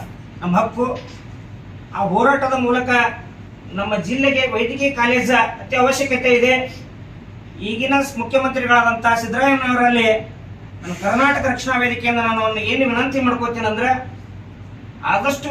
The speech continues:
ಬೇಗ ವಿಜಯಪುರ ಜಿಲ್ಲೆಯಲ್ಲಿ ಸರ್ಕಾರಿ ವೈದ್ಯಕೀಯ ಕಾಲೇಜ್ ಅತ್ಯವಶ್ಯಕತೆ ಇದ್ದು, ಆ ಸರ್ಕಾರಿ ಕಾಲೇಜನ್ನು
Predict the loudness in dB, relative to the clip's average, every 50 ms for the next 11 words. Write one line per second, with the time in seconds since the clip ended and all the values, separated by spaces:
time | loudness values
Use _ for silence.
0 | 0 2 2 2 2 2 0 2 4 4 4 4 2 0 -2 -2 -2 0 2 2
1 | 2 2 0 -2 -6 -10 -12 -14 -16 -16 -16 -16 -16 -16 -16 -16 -16 -16 -16 -16
2 | -16 -16 -16 -2 0 2 2 2 4 6 6 8 8 6 6 4 4 4 2 0
3 | -2 -2 2 2 4 4 4 4 2 0 0 2 2 2 2 2 0 -2 -2 -2
4 | -2 -2 -2 -2 -2 -2 -2 -2 -2 -2 -4 -6 -10 -12 -14 -16 -14 -14 -16 -16
5 | -16 -16 -16 -16 -14 -4 0 0 2 2 2 2 2 2 4 6 6 6 6 4
6 | 4 2 2 2 2 2 2 2 4 4 4 2